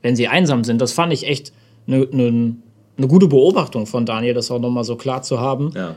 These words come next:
Speaker 1: Ey, dieses Bild, was wir von Familie an Weihnachten haben, das macht Familiendruck.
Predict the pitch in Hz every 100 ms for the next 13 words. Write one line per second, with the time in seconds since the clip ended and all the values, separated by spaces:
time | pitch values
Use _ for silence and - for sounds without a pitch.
0 | - 135 131 - _ _ _ 156 196 226
1 | - 202 156 120 123 135 123 127 123 127
2 | 165 220 139 123 139 165 127 - 123 160
3 | 127 120 120 120 135 131 - 131 170 123
4 | 113 113 202